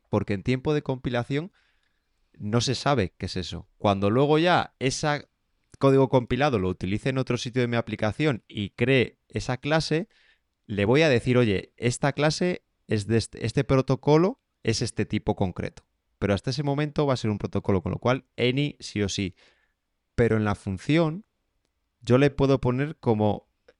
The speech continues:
eh, Sam, porque cualquier, cualquiera que se haya conformado a ese,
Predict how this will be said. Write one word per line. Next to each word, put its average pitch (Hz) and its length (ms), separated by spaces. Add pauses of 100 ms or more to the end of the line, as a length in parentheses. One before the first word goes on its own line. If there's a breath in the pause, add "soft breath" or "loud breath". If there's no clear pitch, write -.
eh, 98 640
Sam, 135 460 (120)
porque 101 360
cualquier, 131 680 (800)
cualquiera 113 340
que 160 120
se 160 100
haya 151 160
conformado 127 760 (300)
a 95 180
ese, 113 960